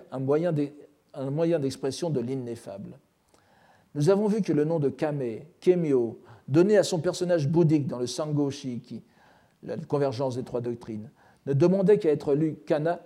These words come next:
une fois que ce système se serait implanté. Que cette lecture ait pu être faite est justifiée par sa transmission de l'écriture brahmique, par Kukai donc, qui ne peut certes pas être le modèle des kana, puisque nous avons vu que le système phonétique,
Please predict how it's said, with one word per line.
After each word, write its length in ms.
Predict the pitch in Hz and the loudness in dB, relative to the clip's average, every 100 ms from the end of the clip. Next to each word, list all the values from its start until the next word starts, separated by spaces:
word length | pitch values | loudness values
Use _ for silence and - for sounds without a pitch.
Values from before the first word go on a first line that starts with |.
| _ - | _ -6
une 140 | 151 | -4
fois 180 | - 175 | 0 -2
que 100 | 143 | -2
ce 140 | 135 | -6
système 420 | 139 151 - 165 143 | -4 -6 -4 -4 -4
se 100 | 139 | -10
serait 380 | - 127 127 | -8 -8 -8
implanté. 500 | 123 - 127 - - _ _ _ _ _ _ _ | -10 -12 -16 -16 -20 _ _ _ _ _ _ _
Que 100 | 156 | -2
cette 260 | 170 202 214 | 0 0 0
lecture 360 | 196 220 208 | -4 0 2
ait 60 | 165 | 2
pu 140 | 165 | 2
être 240 | 156 160 147 | 0 0 -2
faite 400 | - 127 123 - - | -2 -4 -6 -14 -8
est 80 | |
justifiée 480 | 131 185 - 185 220 | -6 -6 -6 -6 -4
par 160 | 220 151 | -6 -4
sa 120 | 143 | -6
transmission 560 | 151 170 - 151 - 190 | -4 -6 -6 -8 -4 -2
de 100 | 139 | -2
l'écriture 420 | 135 151 135 147 | -4 -6 -4 -4
brahmique, 580 | 131 143 147 120 - _ _ _ - | -2 -4 -4 -8 -12 _ _ _ -16
par 180 | 120 | -14
Kukai 420 | - 131 127 113 110 | -8 -6 -6 -8 -8
donc, 200 | 107 131 _ _ _ - - _ | -14 -20 _ _ _ -20 -20 _
qui 160 | - 175 | -2 2
ne 120 | 180 | 2
peut 220 | 180 180 | 4 2
certes 320 | 180 190 - | 4 -2 0
pas 220 | 180 180 | 2 2
être 220 | 160 147 139 | 2 -2 -2
le 100 | 131 | 0
modèle 320 | 135 143 123 | 2 2 0
des 120 | 127 | -4
kana, 380 | - 160 170 131 _ _ _ | -4 -2 -2 -6 _ _ _
puisque 200 | 139 - | -10 -2
nous 200 | 151 139 | 0 2
avons 140 | 151 151 | 2 2
vu 100 | 165 | 2
que 100 | 156 | 2
le 80 | 127 | 0
système 400 | 170 147 170 147 | -2 -2 -2 0
phonétique, 600 | 147 139 139 131 113 | -2 -2 -4 -8 -8